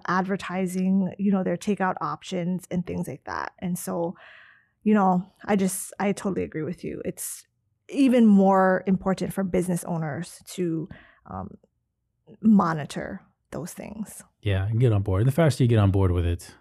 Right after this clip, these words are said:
Speaker 2: yeah. That's why I'm kind of worried about N F Ts and stuff. It's like, "What am I missing now?" <laughs> 'Cause I still don't get it. I tried to research it, but yeah. It's just one of the things we're gonna have to force ourselves to learn, 'cause our kids are gonna learn it, and our kids are gonna know it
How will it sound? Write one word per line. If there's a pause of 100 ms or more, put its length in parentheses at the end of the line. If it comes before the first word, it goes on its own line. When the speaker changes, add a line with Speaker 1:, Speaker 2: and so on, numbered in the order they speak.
(100)
Speaker 2:
yeah.
That's
why
I'm
kind
of
worried
about
N
F
Ts
and
stuff.
It's
like,
"What
am
I
missing
now?"
<laughs>
'Cause
I
still
don't
get
it. (400)
I
tried
to
research
it,
but (220)
yeah. (1500)
It's
just
one
of
the
things
we're
gonna
have
to
force
ourselves
to
learn,
'cause
our
kids
are
gonna
learn
it,
and
our
kids
are
gonna
know
it